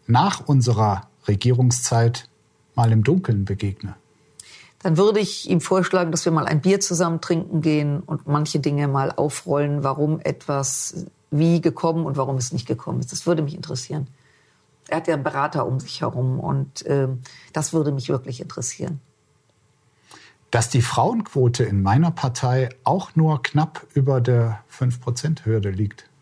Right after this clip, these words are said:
Speaker 2: Das stimmt nicht. Ähm, wir haben zwanzig Prozent der Mitglieder sind Frauen. Wir waren mal bei fünfundzwanzig Prozent, aber durch den sehr hohen Anteil von, ähm,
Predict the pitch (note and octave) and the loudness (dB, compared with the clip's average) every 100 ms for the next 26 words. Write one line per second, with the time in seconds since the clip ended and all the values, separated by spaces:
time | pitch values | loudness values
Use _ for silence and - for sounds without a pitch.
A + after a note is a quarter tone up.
0 | - D#3+ G#3+ D#3+ D#3 F3 G#3+ - _ - | -12 -4 -2 -2 -4 -4 -4 -8 _ -20
1 | - - - _ - D#3 D#3 D3+ D3 D3 | -20 -20 -20 _ -2 0 0 0 0 2
2 | D#3 D#3 D#3 - D#3 D#3+ C3 E3 - D#3 | 2 0 -2 -2 -4 -4 -4 -4 -2 0
3 | D#3 D3+ D#3 D#3 D#3 C#3+ D3 - - D3+ | 0 -2 -2 0 0 2 -2 -2 -2 0
4 | G3+ F#3+ D3 D3+ E3 D3+ C#3+ E3 E3 - | 0 2 2 2 0 0 0 0 0 0
5 | E3 E3 E3+ - F3 F#3+ F3+ F3+ D3+ D#3 | -2 -2 -2 -2 0 2 2 2 0 0
6 | D3+ - D3 D3 D3+ D3+ D#3 - D3+ D#3 | 0 0 0 2 2 2 0 0 -2 0
7 | D#3 D3 C#3+ - - - - D3+ C#3+ C#3+ | 0 0 -4 -10 -20 -16 -2 0 2 0
8 | - C#3+ C#3+ C#3+ | 2 2 2 2